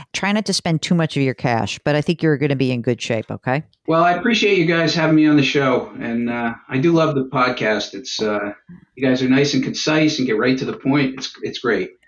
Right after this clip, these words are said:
Speaker 1: Well, we appreciate you listening, and, um, we wish you much success. Keep us posted. Let us know if there's anything else we can do, okay?
Speaker 2: All right. Well, thanks again.
Speaker 1: My pleasure. Okay, if you, like Jeff, are making big decisions, this is big decision week, Mark, huh?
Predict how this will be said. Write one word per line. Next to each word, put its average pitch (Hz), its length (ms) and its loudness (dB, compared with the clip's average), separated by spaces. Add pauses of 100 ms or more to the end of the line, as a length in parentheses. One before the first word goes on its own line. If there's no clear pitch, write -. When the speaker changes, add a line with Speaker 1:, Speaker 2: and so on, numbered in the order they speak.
(100)
Speaker 1:
Well, 180 260 4
we 220 240 4
appreciate 170 600 0
you 151 160 0
listening, 160 600 0
and, 151 540 0
um, 147 260 0
we 156 160 0
wish 156 300 -4
you 147 160 -4
much 170 400 0
success. - 480 -2
Keep 262 220 -4
us 269 120 0
posted. 165 420 0
Let 277 120 2
us - 100 -2
know 359 80 2
if 320 60 -2
there's 311 140 0
anything 285 300 -2
else 254 160 -2
we 254 80 -2
can 240 140 -2
do, 233 180 2
okay? 160 320 -2 (220)
Speaker 2:
All 196 100 0
right. 202 320 2
Well, 143 160 2
thanks 175 260 2
again. 170 460 2 (200)
Speaker 1:
My 147 220 0
pleasure. 135 500 0
Okay, 180 420 2
if 180 360 -2
you, 208 460 4
like 147 360 0
Jeff, 120 480 -2
are 131 380 0 (500)
making 175 300 0
big 214 160 2
decisions, 220 500 0
this 440 180 2
is 254 120 4
big 214 220 0
decision 262 460 2
week, 180 200 2
Mark, 135 300 0
huh? 196 200 2